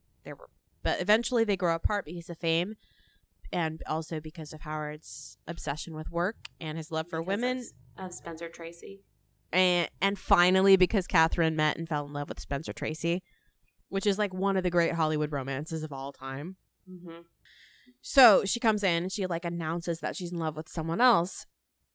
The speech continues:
Speaker 1: And she's so straightforward and no nonsense. She's just like, "Let's just get this over with. I'm in love with someone else." <laughs> Like,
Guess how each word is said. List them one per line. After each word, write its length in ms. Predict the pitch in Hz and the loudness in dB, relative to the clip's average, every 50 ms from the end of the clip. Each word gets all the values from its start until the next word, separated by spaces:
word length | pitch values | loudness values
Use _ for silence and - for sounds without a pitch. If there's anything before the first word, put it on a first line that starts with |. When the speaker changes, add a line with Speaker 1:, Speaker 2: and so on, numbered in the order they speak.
| _ | _
Speaker 1:
And 120 | - 214 214 | -2 0 2
she's 220 | - 254 254 - | 2 2 4 4
so 320 | - - 240 226 240 277 311 | 6 8 8 10 10 8 8
straightforward 800 | - - - - 208 214 220 - - - 196 196 190 190 214 208 | 4 2 0 0 0 2 2 0 0 0 2 2 4 4 4 2
and 140 | 202 196 175 | 2 2 2
no 140 | 165 160 170 | 2 2 2
nonsense. 560 | 170 160 151 151 156 185 - 233 220 240 233 | 2 2 2 0 0 0 0 0 0 0 0
She's 140 | - 233 - | -2 -4 -4
just 120 | - 208 | -4 -2
like, 140 | - 220 214 - _ _ | -2 -2 -2 -4 _ _
"Let's 280 | 233 214 220 208 - - | -6 2 4 4 4 4
just 140 | 202 - | -2 -2
get 120 | - 202 196 | -2 -2 -2
this 100 | 180 175 | 0 2
over 160 | 175 160 160 | 2 0 0
with. 240 | 156 151 151 147 - | 0 -2 -2 0 0
I'm 120 | 180 170 180 | 0 -2 0
in 60 | 175 | -2
love 120 | 160 156 160 | -2 -4 -4
with 80 | 160 | -6
someone 240 | - - 147 147 143 | -8 -8 -8 -6 -6
else." 440 | 135 117 92 175 - - - - - - | -4 -4 -4 -2 -2 -2 -2 -2 -4 -6
<laughs> 40 | - - - 294 - - - | -8 -10 -10 -10 -10 2 2
Like, 140 | - - | 2 2